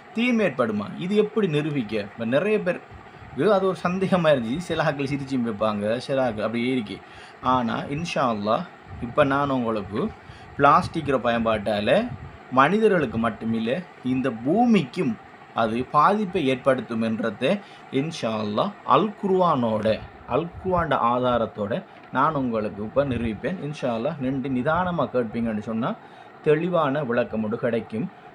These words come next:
என்றதை நான் உங்களுக்கு தெரிவிச்சுக் கொள்றேன். இன்ஷா அல்லாஹ் இதுக்கு ஆதாரம் சேர்க்க மாதிரி ஒரு பைபிள் வசனமும் நான் உங்களுக்கு இன்ஷா அல்லாஹ் கட்டாயமா தெரிவிக்கேன்.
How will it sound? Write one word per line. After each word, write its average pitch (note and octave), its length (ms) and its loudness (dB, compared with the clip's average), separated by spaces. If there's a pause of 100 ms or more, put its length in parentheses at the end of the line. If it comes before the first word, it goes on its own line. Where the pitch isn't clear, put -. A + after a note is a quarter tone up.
(100)
என்றதை G#2+ 320 -4
நான் A3+ 160 -2 (200)
உங்களுக்கு C3 340 0
தெரிவிச்சுக் C#3 300 -4
கொள்றேன். G2 220 -6 (220)
இன்ஷா B2+ 180 -6
அல்லாஹ் A2+ 360 -2 (360)
இதுக்கு E3+ 420 -2
ஆதாரம் A#2+ 520 0
சேர்க்க A2 280 -2
மாதிரி G#2+ 420 -2
ஒரு A2 140 -6
பைபிள் E3+ 500 0
வசனமும் A#2 460 -2
நான் C#3+ 160 -2
உங்களுக்கு A2+ 400 -2
இன்ஷா A#2+ 160 -8
அல்லாஹ் A2+ 260 -4 (120)
கட்டாயமா A#2+ 540 -2
தெரிவிக்கேன். C3 420 0